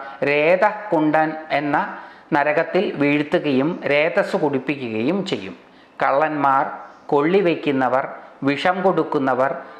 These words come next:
ധനം കൊള്ള ചെയ്യുന്നവർ, ധനമുള്ള ഗ്രാമം കൊള്ളം ചെയ്യുന്ന രാജാക്കന്മാർ, രാജപുരുഷന്മാർ എന്നിവർ മരിച്ചാൽ യമഭടന്മാർ അവരെ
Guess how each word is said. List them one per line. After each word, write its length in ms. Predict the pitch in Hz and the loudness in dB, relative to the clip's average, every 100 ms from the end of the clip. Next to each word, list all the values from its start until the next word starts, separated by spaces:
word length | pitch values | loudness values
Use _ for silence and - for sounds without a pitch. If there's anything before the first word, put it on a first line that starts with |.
| 139 | -4
ധനം 460 | 139 147 165 214 | -2 2 0 0
കൊള്ള 280 | 202 175 170 | 2 4 4
ചെയ്യുന്നവർ, 720 | 165 156 135 139 127 123 135 - - - - | 2 0 0 0 2 0 -2 -4 -14 -12 -2
ധനമുള്ള 580 | 131 165 202 190 180 | 0 2 2 2 2
ഗ്രാമം 640 | 165 147 143 147 180 208 202 | 2 2 4 4 4 2 2
കൊള്ളം 340 | 180 160 165 | 2 2 0
ചെയ്യുന്ന 420 | 160 151 143 143 135 | 0 2 2 2 2
രാജാക്കന്മാർ, 960 | 127 131 147 180 180 170 135 120 127 143 - - - | 2 2 4 2 2 -2 0 0 0 -2 -10 -10 0
രാജപുരുഷന്മാർ 1080 | 143 147 170 202 196 160 - 156 135 127 123 - - - | 2 4 2 2 2 0 -2 -2 0 2 0 -4 -10 -2
എന്നിവർ 460 | 135 143 143 143 139 - - | -2 0 2 0 -2 -12 -4
മരിച്ചാൽ 720 | 123 127 139 139 160 147 165 175 - - - | -2 0 -2 0 2 2 0 -2 -12 -8 0
യമഭടന്മാർ 1040 | 131 147 185 143 151 151 143 139 135 135 - - | 2 6 4 4 0 0 0 0 2 0 -6 0
അവരെ 520 | 127 143 147 151 | 0 2 0 0